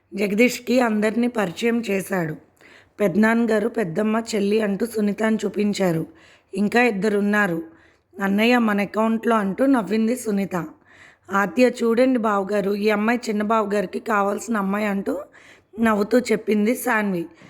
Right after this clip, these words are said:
"మరి పెద్ద బావకు" అంటున్న సాన్వి వైపు చూసి జాహ్నవి, "ఇదిగో సిద్ధంగా ఉంది హంసని" అంటూ నవ్వుతూ చెప్పింది. ఇల్లు కలకల్లాడుతూ నవ్వులతో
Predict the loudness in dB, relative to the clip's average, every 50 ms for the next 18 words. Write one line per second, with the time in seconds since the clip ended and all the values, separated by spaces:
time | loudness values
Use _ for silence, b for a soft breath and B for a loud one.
0 | B B B B -8 -4 -2 -2 -2 0 0 -2 0 0 0 0 2 2 2 0
1 | 0 0 0 0 2 2 0 -2 -2 -2 -2 0 -2 -2 -4 -4 -4 -4 -2 -2
2 | -2 0 0 2 2 0 0 -2 -6 -6 -2 -2 -2 -2 -2 -4 -4 -2 0 0
3 | 0 0 -2 -2 -2 -2 0 0 2 0 0 0 -4 B B B B B B B
4 | -4 -2 0 2 4 4 4 2 0 -4 -6 -6 -4 -2 0 0 2 2 2 2
5 | 2 0 0 0 -2 -2 -2 -4 -4 -4 -4 -4 -2 -2 0 0 0 -2 -2 -2
6 | -2 0 2 2 2 0 0 -2 -4 -4 -2 -4 -6 -4 -2 -2 0 0 0 -2
7 | -4 -6 -10 B B B B B B B B B B -4 0 2 4 4 4 4
8 | 2 2 0 0 0 0 2 2 4 4 4 2 0 -2 -4 -4 -4 -2 -2 -2
9 | -2 -4 -4 -2 -2 -2 -2 -2 -4 -4 -4 -4 -4 -6